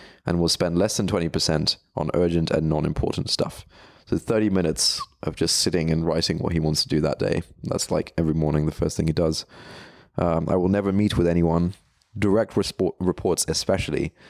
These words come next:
for more than five minutes unless I have written down why I'm, why I'm meeting with them." Yeah, I will always give, yeah, a bu-, bunch of other stuff.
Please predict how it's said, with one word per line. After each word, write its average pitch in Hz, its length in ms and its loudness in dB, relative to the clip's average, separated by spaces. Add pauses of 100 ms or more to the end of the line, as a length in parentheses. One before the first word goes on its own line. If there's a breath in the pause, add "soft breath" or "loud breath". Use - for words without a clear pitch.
(180 loud breath)
for - 140 -2
more 92 200 2
than 87 100 2
five 87 320 0
minutes 78 400 0
unless 80 320 0
I 85 180 0
have 85 220 -2
written 76 380 -2 (100)
down 78 320 0
why 76 240 0
I'm, 78 200 0
why 80 260 0
I'm 76 120 -2
meeting - 280 -4
with - 140 -4
them." - 160 -8 (320)
Yeah, 92 220 2 (120)
I - 80 0
will 90 320 0 (180)
always 87 280 2
give, - 200 -4 (140)
yeah, 80 200 0 (120)
a - 80 -12
bu-, 76 200 -4
bunch 78 200 -6
of 76 80 -8
other - 140 -4
stuff. - 180 -6